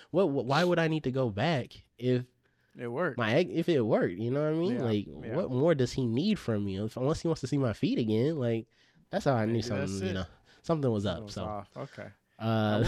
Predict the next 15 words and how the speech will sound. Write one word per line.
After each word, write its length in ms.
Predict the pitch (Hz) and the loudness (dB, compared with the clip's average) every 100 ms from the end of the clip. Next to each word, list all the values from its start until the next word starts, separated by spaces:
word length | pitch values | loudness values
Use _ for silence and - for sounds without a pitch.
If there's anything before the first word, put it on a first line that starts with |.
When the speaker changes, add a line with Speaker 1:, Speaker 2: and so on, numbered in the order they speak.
| 101 | 0
Speaker 2:
say, 440 | - 139 135 131 - | -2 -4 -4 -6 -6
Speaker 1:
<laughs> 20 | |
Speaker 2:
uh, 260 | 110 247 113 | -4 -2 4
Speaker 1:
go 120 | 147 | 4
Speaker 2:
before 240 | - 156 | 4 -2
we 60 | 135 | -2
move 240 | 123 117 | -4 -4
Speaker 1:
ahead. 80 | 113 | -6
Speaker 2:
on, 180 | 117 131 _ _ _ _ 127 | -8 -12 _ _ _ _ -4
I 60 | |
will 120 | 143 | -4
say 180 | 165 147 | -2 -6
dermatologists 800 | 120 160 165 135 127 135 135 120 | -6 -6 -6 -6 -6 -6 -8 -10
gotta 280 | 123 123 117 | -8 -6 -8
be, 420 | 110 110 110 110 | -8 -10 -12 -14